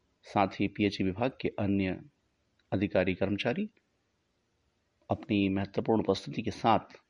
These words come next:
इस प्रशिक्षण सत्र को इनके माध्यम से पूर्ण किया गया, जिसमें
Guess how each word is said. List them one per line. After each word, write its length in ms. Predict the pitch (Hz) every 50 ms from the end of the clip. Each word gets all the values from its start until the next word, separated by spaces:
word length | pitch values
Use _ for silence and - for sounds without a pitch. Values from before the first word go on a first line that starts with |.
| _ _ -
इस 100 | - -
प्रशिक्षण 500 | - - - 120 110 - - 123 117 110
सत्र 500 | - - - - 123 120 - - - 90
को 160 | - 80 64 - - - _ _ _ _ _ _ _ _ _ _ _ _ _ _ -
इनके 240 | 110 101 90 104 98
माध्यम 320 | 92 92 92 90 120 123
से 120 | - -
पूर्ण 280 | 113 107 104 117 120 120
किया 200 | 117 120 123 123
गया, 180 | 123 131 139 180 - _ _ _ _ _ _ _ _ _ _ _ _ _ _ _
जिसमें 580 | - 104 - - - 98 95 92 92 - 170